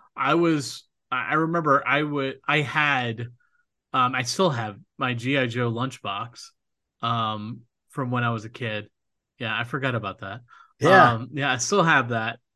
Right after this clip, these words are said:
Speaker 1: Um, and I remember the comics 'cause I can remember the R A H logo on the top left of the comic.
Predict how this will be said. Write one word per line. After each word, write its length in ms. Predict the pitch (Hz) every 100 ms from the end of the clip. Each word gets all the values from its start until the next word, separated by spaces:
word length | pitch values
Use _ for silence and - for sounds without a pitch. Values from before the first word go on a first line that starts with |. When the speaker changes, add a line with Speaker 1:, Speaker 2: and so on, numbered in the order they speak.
| _ _ _
Speaker 1:
Um, 640 | 120 123 120 117 113 113 107 _ _ _ _ _ _ _
and 680 | 147 139 131 131 127 123 117 - -
I 80 | 131
remember 380 | 135 135 139 180
the 80 | 202
comics 460 | 165 143 127 131 -
'cause 180 | 151
I 80 | 147
can 160 | 139 151
remember 480 | 135 123 147 147 135
the 120 | 127
R 280 | 131 135 135
A 60 |
H 680 | 131 117 127 123 123 - - _ - _ _ _ -
logo 720 | 143 139 131 113 101 107 - _ _ _ _ _ _
on 160 | 127 127
the 80 | 120
top 400 | - 143 135 139
left 380 | 131 123 120
of 80 | 131
the 80 | 117
comic. 640 | 120 135 117 104 110 120